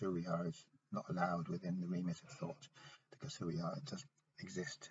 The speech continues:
in terms of absolutes or mental categories. But the funny thing about this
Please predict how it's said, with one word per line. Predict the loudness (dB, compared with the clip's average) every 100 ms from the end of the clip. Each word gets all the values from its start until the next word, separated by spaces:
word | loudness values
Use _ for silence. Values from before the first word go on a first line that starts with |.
| -8
in | -6 -2
terms | -2 0 -2
of | -6 -10 -20 _ _ -20 _ _ _ _ _ _ _ _ 2
absolutes | 2 4 4 4 0 -2
or | 0
mental | 0 -2
categories. | 0 0 0 -2 -2 -4 -14 _ _ _ _ _ _ _ _ _ _ _ _ -20 -20 _ -20 _ -20 _ -20 _ -20 _ _ _ _ _ _ _ _ _ _ _ _ _ _ _ _ _ _ _ _ _ -16 -12 0 6
But | 8
the |
funny | 12 12 12
thing | 12 12
about | 12 12 12 12
this | 10 10 2 0